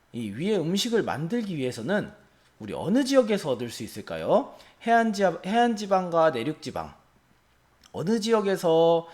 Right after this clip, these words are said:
이 회를 얻을 수 있을까요? 회 재료를? 네, 그렇죠. 해안 지역에서 얻을 수 있습니다. 아무래도 바닷가에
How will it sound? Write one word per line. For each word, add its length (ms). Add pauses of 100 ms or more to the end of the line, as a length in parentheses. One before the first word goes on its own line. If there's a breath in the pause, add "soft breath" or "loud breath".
(200 loud breath)
이 140
회를 720 (280)
얻을 260
수 140
있을까요? 680 (100)
회 160
재료를? 600 (1800)
네, 80
그렇죠. 680
해안 420
지역에서 600 (100)
얻을 340
수 440
있습니다. 640 (340 loud breath)
아무래도 440
바닷가에 640